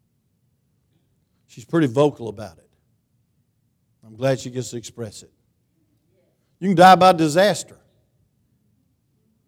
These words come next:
I guarantee you, all those people in Ringo and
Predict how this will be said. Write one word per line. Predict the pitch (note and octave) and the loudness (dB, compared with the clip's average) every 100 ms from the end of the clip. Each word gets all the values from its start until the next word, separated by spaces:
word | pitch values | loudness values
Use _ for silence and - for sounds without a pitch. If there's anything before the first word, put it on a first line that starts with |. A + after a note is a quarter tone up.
| _ - | _ -6
I | F3 | -2
guarantee | G#3+ G#3 F#3+ G#3+ | 0 -2 0 4
you, | |
all | F#3 G#3 | 6 8
those | G#3 - | 6 4
people | G#3+ F3 F#3 | 0 2 0
in | F3 | 0
Ringo | F#3 G#3+ G3+ G#3 G#3+ G3+ | 0 0 2 2 4 2
and | C#3+ | 0